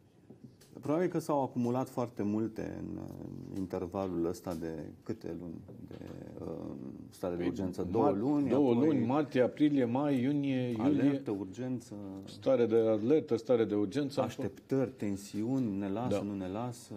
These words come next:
Speaker 1: se deschid restaurantele, se deschid cinematografele, ce facem mâine, școala, ce se întâmplă cu, și probabil că s-au cumva spart undeva.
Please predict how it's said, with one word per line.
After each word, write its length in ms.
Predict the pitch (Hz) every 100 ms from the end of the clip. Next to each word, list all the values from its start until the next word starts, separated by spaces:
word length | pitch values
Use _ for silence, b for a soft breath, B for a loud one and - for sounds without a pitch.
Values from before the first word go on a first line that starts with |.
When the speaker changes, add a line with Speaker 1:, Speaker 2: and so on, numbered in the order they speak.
| 98
Speaker 1:
se 120 | 101
deschid 260 | 95 95 110
restaurantele, 600 | 104 98 92 113 107 85
se 80 | 85
deschid 220 | 87 -
cinematografele, 1120 | - 101 95 95 87 104 113 87 80 80 73 - - -
ce 140 | - 117
facem 360 | 113 - 104
mâine, 640 | 92 113 117 92 78 65 - B B B B
școala, 600 | - - 104 120 113 82 80
ce 80 |
se 100 | -
întâmplă 280 | 98 98 92
cu, 200 | 92 - - -
și 120 | -
probabil 220 | - 143 135
că 80 | 151
s-au 420 | - 156 147 - -
cumva 320 | 147 156 151
spart 540 | 147 - - 147 135
undeva. 480 | 139 131 135 127 104